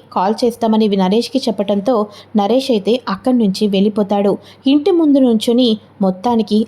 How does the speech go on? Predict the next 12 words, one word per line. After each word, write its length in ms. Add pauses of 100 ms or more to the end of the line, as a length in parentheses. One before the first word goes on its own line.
(140)
అన్ని 240
మాటలు 360
విన్న 500 (300)
మన 220
సిద్ధు 580 (340)
కన్నీళ్లు 460
పెట్టుకుంటూ, 600
బోరు 380
బోరున 340
ఏడ్చుకుంటూ, 880 (300)
బాధను 400
ఇమురుకుంటూ 800